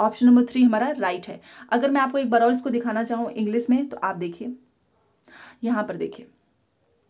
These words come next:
ईवीएस curriculum at the primary level follows an environmental approach।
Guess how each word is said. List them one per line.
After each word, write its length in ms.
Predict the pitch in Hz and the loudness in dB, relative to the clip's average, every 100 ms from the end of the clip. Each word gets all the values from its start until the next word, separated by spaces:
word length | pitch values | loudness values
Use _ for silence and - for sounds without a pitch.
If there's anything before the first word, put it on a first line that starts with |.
| _ _ - - | _ _ -18 0
ईवीएस 360 | 285 285 349 349 | 4 4 4 2
curriculum 420 | 294 294 285 254 | 2 4 2 2
at 260 | 254 254 269 | 2 2 4
the 140 | 311 262 | 4 4
primary 380 | 240 233 240 262 | 2 2 2 4
level 220 | 202 220 233 | 4 2 2
follows 320 | 240 240 277 277 | 2 6 4 4
an 160 | 233 240 - | 2 0 2
environmental 720 | 220 220 226 247 247 277 269 | 2 2 2 6 6 4 0
approach। 300 | 262 320 262 | 0 2 0